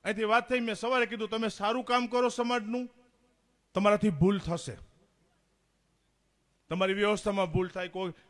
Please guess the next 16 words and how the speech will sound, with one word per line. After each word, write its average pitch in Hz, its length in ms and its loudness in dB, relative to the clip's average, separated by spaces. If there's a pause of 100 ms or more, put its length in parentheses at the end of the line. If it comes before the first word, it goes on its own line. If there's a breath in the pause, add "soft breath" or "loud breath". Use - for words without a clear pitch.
આગેવાનનું 190 520 -2
સન્માનમાં 202 520 -2
કદાચ 185 280 0
નામ 180 220 -2
રહી 175 160 -4
ગયું 175 140 -4
છે, 165 140 -6 (340 soft breath)
તમારે 185 280 -2
અહીંયા 190 260 -2
સ્પીચ, 196 320 -8 (100)
પ્રવચન 196 500 2
આપવાનું 185 380 0
હતું, 175 160 -2
કદાચ 185 180 0
સમયને 190 420 0
આપે 185 420 -4